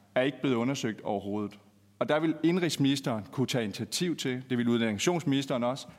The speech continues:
at de mennesker skal undersøges. Så der ikke er mennesker derude, der render rundt fejlregistreret med dansk statsborgerskab. Det er det, jeg beder ministeren om at redegøre for, hvad de har tænkt sig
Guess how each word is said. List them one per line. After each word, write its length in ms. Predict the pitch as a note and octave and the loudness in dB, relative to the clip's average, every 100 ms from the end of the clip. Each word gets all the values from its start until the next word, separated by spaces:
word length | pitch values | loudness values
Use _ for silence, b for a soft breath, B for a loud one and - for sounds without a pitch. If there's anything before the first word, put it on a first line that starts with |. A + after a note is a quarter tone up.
| - | -2
at 180 | B2+ - | -2 2
de 100 | D#3 | 2
mennesker 500 | C3+ A#2 C3+ C3 A2 - _ - | 4 2 0 -4 -10 -12 _ -12
skal 220 | - A#2+ | -2 0
undersøges. 640 | A2+ B2+ - G#2 F#2+ - b b | 2 0 -2 -6 -6 -12 b b
Så 140 | - | 0
der 120 | C3 B2+ | 2 2
ikke 180 | C#3 | 2
er 80 | C#3+ | 2
mennesker 360 | C#3+ C3+ D3+ D3 | 2 2 0 0
derude, 340 | A2+ G#2 B2 | -2 0 -2
der 280 | B2 A2 A2 | -2 0 0
render 120 | A2+ | 0
rundt 340 | G#2+ C3+ B2+ - B B | -2 -4 -4 -10 B B
fejlregistreret 960 | - D3 C#3 D3+ A2 G#2 - G2+ F#2 G2+ | 0 2 2 0 -2 -2 -2 -2 -4 -6
med 100 | B2 | -4
dansk 320 | B2 A#2+ - | -2 -2 -6
statsborgerskab. 760 | - A2+ G2+ - F#2 - F#2+ F#2 - | -8 -6 -6 -8 -10 -8 -12 -4 0
Det 80 | |
er 40 | D#3 | 2
det, 240 | D#3 D#3 D3+ - | 2 0 -4 -8
jeg 160 | - A#2+ | -4 -2
beder 260 | C#3+ C3 G#2 | 0 -2 -2
ministeren 460 | A2 A#2 C#3 D3 A#2 | 0 2 0 0 0
om 180 | A2+ A#2+ | 0 0
at 60 | |
redegøre 260 | A#2 C3+ C3 | 0 -2 -2
for, 120 | C3+ | -2
hvad 100 | B2+ | -2
de 60 | C#3+ | -2
har 80 | C#3+ | -2
tænkt 240 | E3 C#3+ | -4 -2
sig 180 | C#3 | -2